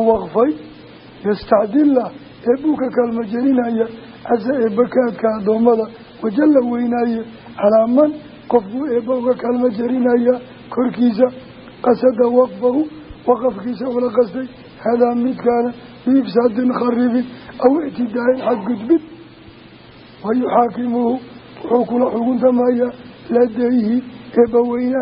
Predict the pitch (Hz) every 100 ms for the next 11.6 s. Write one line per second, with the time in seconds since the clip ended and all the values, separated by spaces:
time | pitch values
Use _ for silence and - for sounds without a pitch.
0 | 247 185 247 247 - - - 240 254 220
1 | 247 190 254 240 240 247 - - - -
2 | 233 226 247 247 240 247 240 220 247 247
3 | 240 240 - - - 233 254 247 240 214
4 | 247 247 247 247 - - 233 247 247 240
5 | 247 247 247 233 254 247 - - - 220
6 | 247 254 226 233 240 254 247 302 - -
7 | - - 240 247 214 277 247 240 240 254
8 | 247 262 - - - 240 185 254 233 240
9 | 240 247 240 262 - - - 254 302 254
10 | 240 190 240 254 254 - - 240 233 254
11 | 247 247 - 254 240